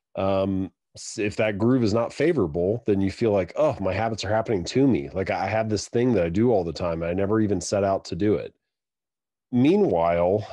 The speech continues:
you, you have a, a second option, which is you can start to be the architect of your habits. You can shape your environment. You can design the options that are presented to you. You can be more thoughtful and careful about who you follow on social media,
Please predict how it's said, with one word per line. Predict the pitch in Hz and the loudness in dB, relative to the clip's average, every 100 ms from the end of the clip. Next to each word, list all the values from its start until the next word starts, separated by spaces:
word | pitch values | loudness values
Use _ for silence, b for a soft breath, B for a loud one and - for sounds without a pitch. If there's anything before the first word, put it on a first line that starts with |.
| 95 | -10
you, | 117 113 110 113 - 117 | -4 0 2 2 2 0
you | 101 110 | 0 0
have | 120 127 120 107 | 0 0 0 0
a, | 107 101 98 98 | 2 4 2 2
a | 101 | 0
second | - 143 139 | -2 -2 0
option, | 101 95 92 - 65 73 82 | 0 0 -4 -8 -12 -14 -6
which | 98 95 104 | -2 -2 -2
is | 98 92 87 | -2 -2 -2
you | 101 | -2
can | 113 107 | 0 -2
start | - 104 92 | -2 -2 -2
to | 92 | -4
be | 85 | -6
the | 90 104 | -2 0
architect | 113 107 90 78 64 | 0 -2 -6 -8 -10
of | - 67 | -12 -14
your | 65 | -12
habits. | 69 57 55 - | -10 -10 -12 -12
You | 82 | -12
can | 78 95 92 | -8 -6 -6
shape | 85 - 120 123 120 | -6 -4 0 0 0
your | 92 76 | -2 -2
environment. | 71 69 69 65 71 69 - | -6 -10 -10 -12 -14 -16 -14
You | 82 82 | -12 -8
can | 101 92 90 | -6 -4 -4
design | 95 90 92 104 113 104 | -4 -2 -2 0 2 2
the | 90 85 | 0 -2
options | 76 - 82 73 78 | -4 -6 -10 -10 -10
that | 78 | -10
are | |
presented | 76 85 80 78 71 | -10 -10 -8 -8 -10
to | - 80 | -12 -14
you. | 67 67 | -14 -14
You | 69 78 | -16 -14
can | 85 82 | -12 -8
be | 90 | -6
more | 90 98 98 | -2 0 0
thoughtful | - 113 120 - 87 | 0 0 0 -4 -4
and | 87 | -2
careful | 110 110 - 90 | 0 0 0 -2
about | 80 76 78 78 - _ _ _ _ | -2 -4 -4 -4 -8 _ _ _ _
who | - | -4
you | 95 95 | 0 0
follow | 101 127 123 113 | 0 2 4 2
on | 98 | 2
social | 87 95 87 92 | 0 -2 -2 -4
media, | 87 85 78 76 | -4 -4 -6 -8